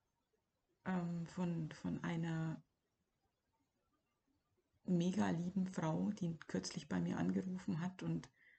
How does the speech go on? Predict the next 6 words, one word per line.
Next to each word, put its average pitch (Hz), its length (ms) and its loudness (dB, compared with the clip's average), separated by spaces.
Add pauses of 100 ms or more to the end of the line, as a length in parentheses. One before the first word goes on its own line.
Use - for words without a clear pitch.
(880)
ähm, 165 520 2 (640)
wollte 170 320 4
meine 175 280 6
Hilfe 185 440 2
haben. 190 440 4
Und 160 300 2